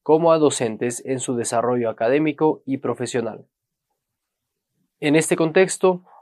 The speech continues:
vemos la fundamentación de la analítica de datos ilustrada en el siguiente ejemplo.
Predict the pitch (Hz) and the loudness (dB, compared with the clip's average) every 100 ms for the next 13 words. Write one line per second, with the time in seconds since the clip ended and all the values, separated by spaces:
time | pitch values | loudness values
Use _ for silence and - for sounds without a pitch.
0 | _ 131 156 175 180 151 127 123 117 110 | _ 0 2 2 2 2 0 -2 -4 -4
1 | 110 104 113 - 143 156 123 127 113 107 | -6 -6 -8 -2 0 -2 -4 -2 -2 -2
2 | 107 120 135 135 139 143 117 117 135 127 | -4 -2 -4 -4 0 2 2 4 2 2
3 | 127 123 - 135 147 - 127 120 127 135 | -4 -4 -8 -2 -2 -2 0 2 2 0
4 | 139 135 139 - 120 110 107 117 - 143 | -2 0 -2 -2 -8 -8 -8 -8 -2 -2
5 | - - | -4 -16